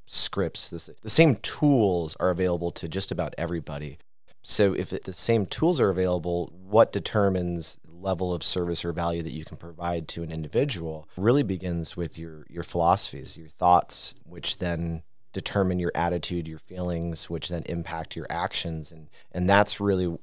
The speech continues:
where a lot of people focus on. They focus on, on, "I wanna get different results," so they change their action. But without taking a, a step deeper or reverse engineering that a little bit more,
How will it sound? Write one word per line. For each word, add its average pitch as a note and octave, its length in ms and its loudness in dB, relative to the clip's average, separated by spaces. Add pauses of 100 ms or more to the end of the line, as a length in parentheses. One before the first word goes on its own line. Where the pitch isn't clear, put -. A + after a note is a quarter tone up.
where F2 240 -2
a E2 60 2
lot F2 200 4
of E2+ 80 -2
people - 320 -6
focus - 400 4
on. D#2 80 -2
They D#2 80 -4
focus F2+ 420 -2
on, E2 300 -2 (280)
on, E2 140 -4
"I E2 120 2
wanna F#2 260 2 (300)
get - 220 2
different - 280 -4
results," E2+ 460 0
so - 100 -4
they D#2+ 140 -8
change E2 340 -6
their D#2+ 160 -4
action. D#2+ 480 -6 (300)
But E2+ 200 -4
without F#2+ 400 4
taking F2 380 -2
a, D#2 220 -6
a D#2 120 -8
step - 480 -2 (440)
deeper F#2+ 480 2
or E2+ 420 0
reverse F2 460 0
engineering F2 440 0
that E2+ 100 -2
a E2+ 40 -4
little E2 240 -4
bit E2+ 240 -8
more, F#2 480 4